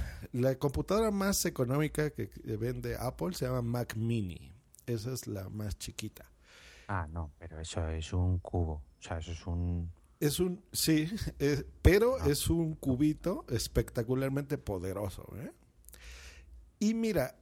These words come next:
Speaker 1: este se lo recomendaría a gente que viene de Windows como tú, que generalmente ya tiene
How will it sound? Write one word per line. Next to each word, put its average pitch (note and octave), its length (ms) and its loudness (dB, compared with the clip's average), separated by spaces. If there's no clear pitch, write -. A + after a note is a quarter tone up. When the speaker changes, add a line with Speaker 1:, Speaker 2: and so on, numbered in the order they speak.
Speaker 1:
este C4 460 4
se G#3+ 160 0
lo D3+ 120 2
recomendaría C#3+ 680 0
a G3 40 0
gente F3 380 -2
que B2+ 180 0
viene D#3 480 0
de A#2 160 0
Windows A2 600 0
como F#2 340 -8
tú, G2+ 320 -2
que A2+ 120 0
generalmente D3 960 -2
ya C3 280 -2
tiene A#2+ 760 -4